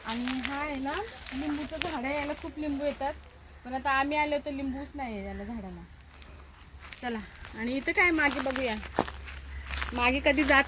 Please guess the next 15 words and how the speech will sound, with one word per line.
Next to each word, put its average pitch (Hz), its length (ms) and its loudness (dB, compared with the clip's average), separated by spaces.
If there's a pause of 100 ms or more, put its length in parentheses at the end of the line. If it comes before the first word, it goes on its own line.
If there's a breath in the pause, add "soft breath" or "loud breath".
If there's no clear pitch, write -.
नाही 302 140 6
मी, 302 100 6
फर्स्ट 294 300 4
टाइम 285 140 4
चालले, 254 380 0 (1400)
मला 226 180 -8
भीती 233 260 0
वाटते. 190 460 -2 (1080)
मागं 240 380 0
आहे 277 100 2
ना 294 80 0
पपईचं 262 600 0
झाड 254 220 -4
आहे 202 100 0
बघा, 208 200 -6